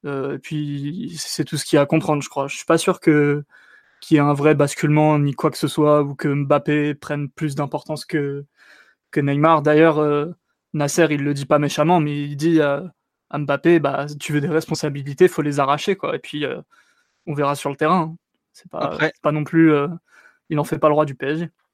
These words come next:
Speaker 2: Il y a qu'un truc où il y a quelque chose à, enfin, une petite différence de traitement, je dirais, entre les deux, c'est quand il dit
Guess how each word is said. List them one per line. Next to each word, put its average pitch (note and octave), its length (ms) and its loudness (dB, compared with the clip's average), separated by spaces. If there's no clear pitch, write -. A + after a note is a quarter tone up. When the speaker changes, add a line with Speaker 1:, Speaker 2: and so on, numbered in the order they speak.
Speaker 2:
Il C3 40 -10
y C3 40 0
a - 20 -2
qu'un D#3 200 -2
truc - 320 -6
où A#2 420 -6
il A2 80 -6
y A#2 40 0
a A2+ 360 0
quelque - 240 -6
chose C3 260 -2
à, G#2 680 -2
enfin, G2 340 -8
une C3+ 100 -6
petite D3+ 240 -6
différence C#3+ 340 0
de C3+ 60 -10
traitement, D3+ 380 -4
je C#3 60 -10
dirais, C3+ 140 -2
entre C#3 200 -2
les C3+ 100 2
deux, E3 140 0
c'est C3 140 -6
quand C3 120 -4
il B2+ 80 -2
dit C#3 260 -8